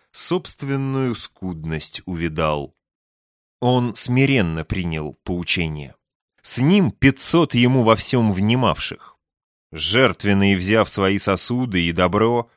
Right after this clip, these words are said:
швырнули в реку всё. Это всё поплыло по течению.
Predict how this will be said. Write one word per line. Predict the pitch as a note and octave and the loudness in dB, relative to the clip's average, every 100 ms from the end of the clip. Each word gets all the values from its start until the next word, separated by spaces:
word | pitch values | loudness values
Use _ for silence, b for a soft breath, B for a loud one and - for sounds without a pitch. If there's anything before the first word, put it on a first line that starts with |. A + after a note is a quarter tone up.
| - | -10
швырнули | - B2 D3 D3+ D3 B2 | -4 2 2 2 2 2
в | B2+ | 4
реку | C3 D#2+ E2 | 2 0 -6
всё. | - - D2 _ _ _ _ _ _ _ _ _ | -10 -8 -10 _ _ _ _ _ _ _ _ _
Это | A#2+ D3 E3+ | 4 4 4
всё | C#3+ - B2 | 0 0 0
поплыло | C3 - G2+ G#2 G#2 | 0 -2 -2 0 -2
по | G2+ | -4
течению. | G2+ G2 - F2+ E2+ E2 D#2+ | -8 -6 -4 -2 -2 -4 -6